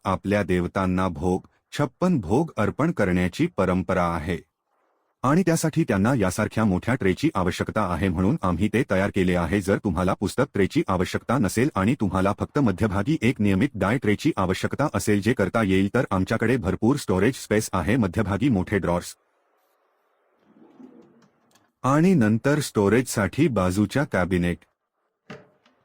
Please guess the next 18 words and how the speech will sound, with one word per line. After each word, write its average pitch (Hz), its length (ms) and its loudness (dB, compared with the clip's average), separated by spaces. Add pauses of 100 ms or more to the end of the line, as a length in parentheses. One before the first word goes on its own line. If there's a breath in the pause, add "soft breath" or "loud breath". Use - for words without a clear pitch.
(960)
एक 180 240 2
छान 151 300 2
मोठा 151 420 2
गर्भगृह 131 800 2
आणि 101 280 2
नंतर 113 520 0
क्लायंटने 107 640 2
दिलेली 95 600 0
एकंदर 104 520 0
रचना 101 520 -2
आणि 95 260 2
आकार. 90 420 -2 (1500)
येथे 170 340 4
मला 135 240 4
पूजा 113 340 2
परंपरांबद्दल 104 800 0
बोलायला 95 500 2
आवडते. 90 380 -2